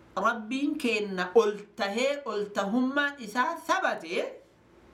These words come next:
arraba kennaanillee wayta qaraanu, "بسم الله الرحمن الرحيم" ma jenna malee, "بسم الله أقرأ، بسم الله كذا" jennee wanni nuuf hin, nuuf hin jiru jecha. Kuni هذا أبلغ,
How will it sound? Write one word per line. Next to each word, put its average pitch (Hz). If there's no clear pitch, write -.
arraba 254
kennaanillee 240
wayta 214
qaraanu, 233
"بسم 220
الله 233
الرحمن 226
الرحيم" 233
ma 240
jenna 214
malee, 262
"بسم 226
الله 226
أقرأ، 233
بسم 190
الله 226
كذا" 220
jennee 208
wanni 254
nuuf 202
hin, 196
nuuf 190
hin 165
jiru 160
jecha. 143
Kuni 254
هذا 180
أبلغ, 175